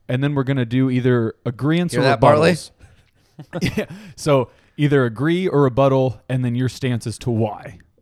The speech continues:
Speaker 1: So this week, Skur picked the hot take. So Skur, take us in.
Speaker 2: The hot take of the week. We have several movie theaters here in town. I don't know many. I don't know how many of them do reserve seating. Is it just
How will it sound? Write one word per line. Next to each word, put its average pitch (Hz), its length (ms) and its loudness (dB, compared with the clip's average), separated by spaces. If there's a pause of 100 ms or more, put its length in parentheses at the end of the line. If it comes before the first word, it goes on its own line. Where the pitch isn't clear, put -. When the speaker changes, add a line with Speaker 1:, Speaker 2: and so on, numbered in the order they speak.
Speaker 1:
So - 400 -4 (440)
this 143 220 -2
week, 135 400 -2
Skur 135 300 0
picked 131 180 -4
the 120 60 -2
hot 123 200 0
take. 120 420 -4
So - 140 -8
Skur, 113 260 -2
take 113 140 -2
us 110 120 -10
in. - 180 -12 (340)
Speaker 2:
The 147 160 -4
hot 147 300 0
take 147 360 -6
of 131 300 -2
the 135 100 -4
week. 120 560 -10 (440)
We 151 160 0
have 135 720 0 (460)
several 196 440 2
movie 123 260 -6
theaters 120 340 -10
here 131 140 -8
in 120 80 -8
town. 127 240 -4
I 123 120 -4
don't 135 160 -4
know 123 100 -6
many. 123 480 -8 (120)
I 143 160 -12
don't 127 180 -6
know 117 120 -4
how 160 300 -2
many 123 220 -6
of 104 80 -10
them 117 180 -8
do 123 140 -12
reserve 117 380 -10
seating. 127 360 -8
Is 110 140 -8
it 92 140 -12
just 120 560 -6